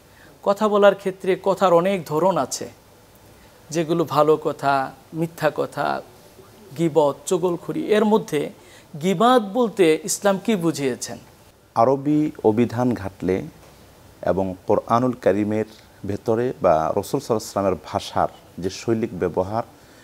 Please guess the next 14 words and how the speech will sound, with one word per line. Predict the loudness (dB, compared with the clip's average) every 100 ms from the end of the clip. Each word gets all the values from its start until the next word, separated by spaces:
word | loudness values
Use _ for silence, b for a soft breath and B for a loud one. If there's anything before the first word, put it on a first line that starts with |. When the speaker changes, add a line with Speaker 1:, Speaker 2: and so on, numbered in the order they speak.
| B
Speaker 2:
সেটা | -4 0 0
হলো | 2 2
গীবাত। | 0 0 0 -2 -14 -20 -20 b b b b b -6
গীবাতুন | 0 0 0 -4
শব্দের | -4 -6 -4 -4 -4
যে | -6
শাব্দিক | -6 -4 -4 -4 -10
অর্থ, | -8 -6
তার | -2 -2
হলো | -4 -8 -8 -12 -2
কারো | 2 2 0 0
অগোচরে, | 0 0 -4 -4 -10 -10 -14 -18 b b b b b b 0
তার, | 2 4 2 -2 -12 _ _ _ _ _ _ _ _ _ _ _ _
তার | 2